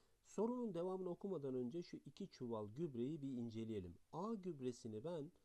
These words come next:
bir çuval olarak tarlama dökersem tarlama ne kadar azot girer onu bir hesaplayayım. A çuvalının yüzde yirmisi azotmuş. O zaman ellinin yüzde yirmisini bulmam lazım. Ellinin yüzde yirmisi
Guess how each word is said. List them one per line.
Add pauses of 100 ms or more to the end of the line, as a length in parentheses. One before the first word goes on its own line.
(140)
bir
çuval
olarak
tarlama
dökersem (320)
tarlama
ne
kadar
azot
girer
onu
bir
hesaplayayım. (100)
A
çuvalının (280)
yüzde
yirmisi
azotmuş. (260)
O
zaman
ellinin (280)
yüzde
yirmisini
bulmam
lazım. (320)
Ellinin
yüzde
yirmisi